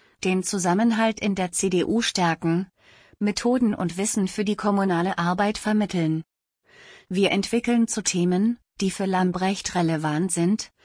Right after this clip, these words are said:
politische Standpunkte und legen damit den Grundstein für eine überzeugende Liste für die nächsten Kommunalwahl.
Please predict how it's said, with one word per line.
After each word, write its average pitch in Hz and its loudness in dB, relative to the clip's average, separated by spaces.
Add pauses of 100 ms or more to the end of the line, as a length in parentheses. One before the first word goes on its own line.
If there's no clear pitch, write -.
(600)
politische 233 2
Standpunkte 202 -2
und 156 -2
legen 170 0
damit 160 0
den 202 0
Grundstein 196 0
für - -2
eine 170 2
überzeugende 202 0
Liste 208 -2
für 214 -2
die 226 2
nächsten 170 0
Kommunalwahl. 170 0